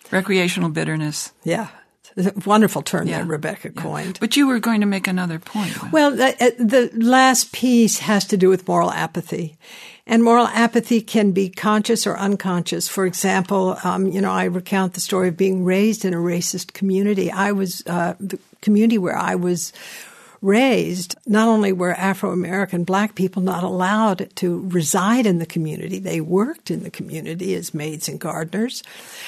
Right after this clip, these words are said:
Speaker 2: but, um, people who were Jewish couldn't live in my neighborhood. And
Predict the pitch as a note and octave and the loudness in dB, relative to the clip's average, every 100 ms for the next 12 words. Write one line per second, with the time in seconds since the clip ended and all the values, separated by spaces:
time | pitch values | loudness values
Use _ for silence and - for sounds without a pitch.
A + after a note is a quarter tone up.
0 | - - G3+ G3+ G#3+ F3+ F#3+ F#3+ - - | -14 -2 -2 0 0 2 2 0 -2 -2
1 | G#3 - G3+ G#3 F#3 B3 D4 - - _ | 0 2 2 2 2 -2 -2 -6 -12 _
2 | _ - G3 F3 F3+ F3 D#3 E3 - - | _ -2 0 0 0 0 -2 -4 -6 -8
3 | E3 E3 E3+ - - - _ _ _ _ | -8 -8 -10 -12 -18 -20 _ _ _ _
4 | _ _ - G3 F#3 G3 | _ _ 0 2 4 2